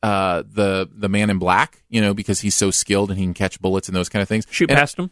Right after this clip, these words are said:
Speaker 2: <laughs>
Speaker 1: and I did, I did love, I did love the, uh, the way he finally did get Man in Black. I thought that was cool. It's an old Robin Hood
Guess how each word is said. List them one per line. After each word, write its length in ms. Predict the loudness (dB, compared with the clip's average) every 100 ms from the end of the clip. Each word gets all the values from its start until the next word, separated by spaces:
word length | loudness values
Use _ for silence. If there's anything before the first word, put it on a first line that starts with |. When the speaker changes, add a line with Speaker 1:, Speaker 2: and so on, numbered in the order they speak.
| 0
Speaker 2:
<laughs> 100 | 2
Speaker 1:
and 100 | 4
I 80 | 4
did, 220 | 2 2
I 100 | 0 2
did 200 | 2 2
love, 300 | 0 -2 -4
I 100 | -2
did 240 | 0 0 0
love 440 | 2 2 0 -2
the, 260 | -2 0 2
uh, 320 | 2 2 -2 -6 _ _
the 160 | -2 2
way 120 | 2
he 120 | 0
finally 280 | 0 0 0
did 120 | 0
get 180 | 0 -2 _ -2
Man 160 | 0
in 60 | 2
Black. 160 | 0
I 60 | 0
thought 120 | 0
that 80 | 0
was 120 | -2
cool. 220 | 0 0
It's 100 | 2
an 60 | 0
old 160 | 0 2
Robin 260 | 0 0
Hood 240 | 0 0